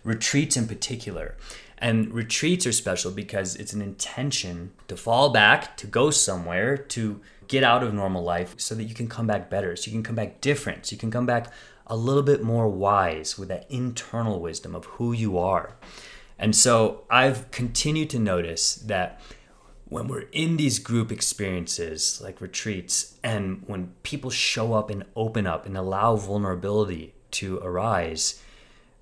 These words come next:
that is the magic. That's when we feel witnessed. That's when we can step in and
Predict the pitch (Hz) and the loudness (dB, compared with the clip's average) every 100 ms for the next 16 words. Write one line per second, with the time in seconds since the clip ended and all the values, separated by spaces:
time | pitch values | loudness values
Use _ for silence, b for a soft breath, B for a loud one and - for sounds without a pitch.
0 | _ - 98 117 110 110 110 98 95 87 | _ -16 0 6 6 6 2 -2 0 -2
1 | 80 73 69 - 107 107 110 - 104 98 | -2 -6 -10 -2 4 4 4 -2 -2 -4
2 | 92 101 87 90 82 82 - 107 - 117 | -6 -6 -4 -4 -4 -4 2 4 4 0
3 | 101 98 135 156 113 95 - 85 - 82 | 0 2 2 2 2 2 2 0 -2 -12
4 | 80 | -12